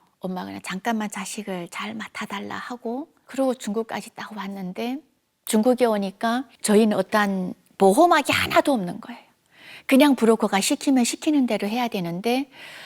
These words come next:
그때 보니까 많은 탈북 여성들이 물건처럼 팔려다니고 있었어요. 인신매매. 근데 어떤 여성들은 그걸 당연하게 받아들이고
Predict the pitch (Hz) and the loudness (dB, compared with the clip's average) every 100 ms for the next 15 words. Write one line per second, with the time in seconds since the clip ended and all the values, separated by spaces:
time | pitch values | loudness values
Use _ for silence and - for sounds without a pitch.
0 | - - 233 247 247 233 202 - 175 - | -16 -4 4 4 6 2 0 -4 -4 -2
1 | 185 214 - 220 196 190 180 185 170 170 | 0 0 -2 -6 -4 -6 -4 -6 -8 -8
2 | 170 165 202 - 208 208 185 - 190 170 | -8 -10 -4 6 6 6 2 -2 -6 -6
3 | - - 269 269 - - - - - - | -6 -4 -2 -4 -6 -12 -12 -14 -14 -18
4 | - _ _ 254 247 - 254 - - - | -20 _ _ 4 6 4 -2 -6 -14 -18
5 | - _ _ _ _ _ - 240 - 208 | -20 _ _ _ _ _ 2 4 4 4
6 | 269 262 233 220 196 214 220 170 180 - | 2 2 0 -2 -2 -2 -2 -2 -4 -4
7 | 190 269 311 269 240 175 170 208 202 180 | -2 0 0 0 -2 -2 -4 -4 -4 -6
8 | 180 - 254 320 | -6 -2 -2 -2